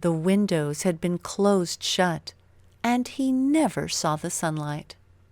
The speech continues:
Mary promised to visit him every day. The very next day, while she was in her room, Mary heard a pecking at the window. It was the robin,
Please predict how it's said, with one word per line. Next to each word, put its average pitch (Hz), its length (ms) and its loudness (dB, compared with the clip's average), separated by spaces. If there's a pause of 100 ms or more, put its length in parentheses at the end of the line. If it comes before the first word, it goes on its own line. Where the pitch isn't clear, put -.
(540)
Mary 202 440 4
promised 160 640 0
to 214 140 0
visit 190 420 2
him 156 280 -4 (180)
every 214 440 2
day. 143 600 -2 (640)
The 233 140 0
very 262 440 0
next 202 460 -4
day, 143 480 -4 (400)
while 240 240 2
she 180 200 -4
was 156 180 -2
in 147 100 -4
her 143 160 -6
room, 143 400 -4 (800)
Mary 254 580 2
heard 240 360 0
a 254 80 2 (140)
pecking 151 600 -2
at - 140 -8
the 160 100 0
window. 147 600 -2 (1000)
It - 160 -2
was 180 220 -2
the 277 100 2
robin, 277 720 0